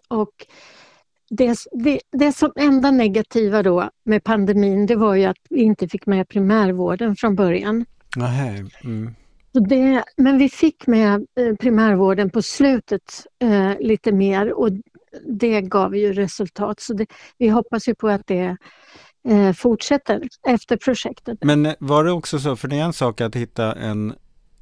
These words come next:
Speaker 2: en samarbetspartner som vill vara med och hitta m-,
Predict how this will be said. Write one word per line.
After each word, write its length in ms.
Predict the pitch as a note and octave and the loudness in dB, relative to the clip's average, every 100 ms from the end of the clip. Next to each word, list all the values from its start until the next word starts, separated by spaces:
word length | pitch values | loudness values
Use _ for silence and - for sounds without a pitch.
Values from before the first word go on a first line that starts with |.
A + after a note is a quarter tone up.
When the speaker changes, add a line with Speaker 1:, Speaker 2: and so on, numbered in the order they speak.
| - | -12
Speaker 2:
en 300 | - C3 A2 | -10 -10 -8
samarbetspartner 1000 | A2 - G#2+ G#2+ G2+ G#2 - D#3 D#3+ C3 A#2+ | -6 -4 -4 -4 -6 -8 -6 -6 -4 -6 -6
som 220 | - A2 | -8 -6
vill 160 | G#2+ | -6
vara 100 | G#2 G#2+ | -6 -6
med 200 | G#2 G2+ | -6 -6
och 80 | |
hitta 280 | A#2 A2+ - | -8 -8 -8
m-, 140 | G2 | -8